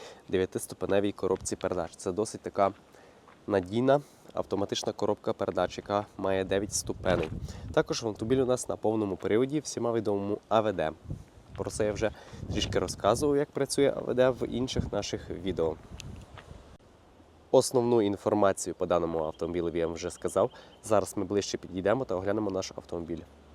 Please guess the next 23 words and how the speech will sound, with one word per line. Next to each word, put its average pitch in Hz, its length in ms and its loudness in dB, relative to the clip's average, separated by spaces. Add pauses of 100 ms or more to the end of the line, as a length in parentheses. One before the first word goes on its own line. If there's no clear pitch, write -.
(840)
Першим 131 360 2
ділом... 117 300 2 (360)
Оглядаємо 98 480 2
наші 87 260 -4
фари. 123 320 0
У 104 40 0
нас 107 200 2
стоїть 104 320 -2
максимальна 95 640 0
оптика. 131 500 -2 (420)
Є 101 200 2
у 101 40 2
нас 101 260 -2
ось 101 120 -6
такі 107 320 -2 (560)
лед 101 260 2
смужки, 117 400 -4
які - 160 -4
будуть 104 220 -2
сигналізувати, 101 640 -2
куди 98 200 -4
ми 101 80 -6
повертаємо 90 640 -4